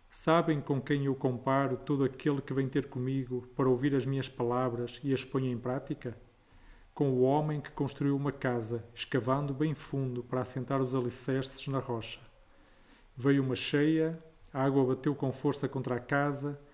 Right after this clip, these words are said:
mas não a abalou, porque estava assente na rocha. Mas todo aquele que ouve o que eu digo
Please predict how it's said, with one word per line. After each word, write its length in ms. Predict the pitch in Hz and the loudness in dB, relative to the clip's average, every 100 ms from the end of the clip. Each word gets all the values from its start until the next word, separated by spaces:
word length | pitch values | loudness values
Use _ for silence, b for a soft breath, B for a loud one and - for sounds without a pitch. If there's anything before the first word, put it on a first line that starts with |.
| b b b | b b b
mas 160 | 143 120 | -4 -2
não 300 | 127 139 139 | 0 2 2
a 40 | |
abalou, 600 | 135 139 127 120 120 - - | 4 4 4 2 0 -10 -12
porque 220 | 127 - | -12 -10
estava 440 | - - 131 135 | -8 -2 0 0
assente 460 | 120 - 143 139 139 | -2 -2 -2 -2 -4
na 100 | 135 | -4
rocha. 400 | 127 117 - - - _ - b b b b b | -4 -6 -8 -14 -20 _ -20 b b b b b
Mas 120 | 135 - | -6 2
todo 220 | 170 160 | 4 4
aquele 340 | 165 170 139 | 2 2 2
que 240 | - - 143 | -2 2 6
ouve 280 | 151 135 | 6 6
o 40 | 131 | 0
que 180 | - 156 | 2 2
eu 80 | |
digo 460 | 139 131 123 120 | 4 0 0 -4